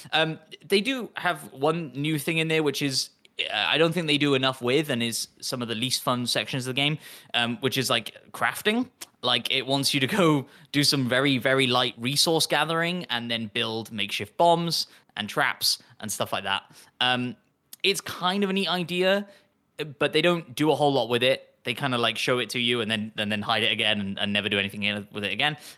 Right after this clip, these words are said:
Um, and it's not super fun in a campaign setting. I do wonder if it's, like, a hint at, like,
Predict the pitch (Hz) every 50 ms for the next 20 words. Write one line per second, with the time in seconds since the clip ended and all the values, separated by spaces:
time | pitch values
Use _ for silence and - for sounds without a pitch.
0 | - - 139 143 139 139 139 131 - _ - _ _ 131 135 131 127 127 127 123
1 | 117 - - _ _ _ _ _ _ _ _ _ _ _ _ _ _ - 120 -
2 | 147 139 131 - - 160 147 131 - 156 139 131 123 123 - 127 131 127 127 139
3 | 139 131 - 131 127 139 - - 127 117 - 139 131 123 117 110 110 107 107 104
4 | - - 92 - - - 107 104 101 101 95 101 113 110 104 101 - 101 82 -
5 | 107 104 104 104 - -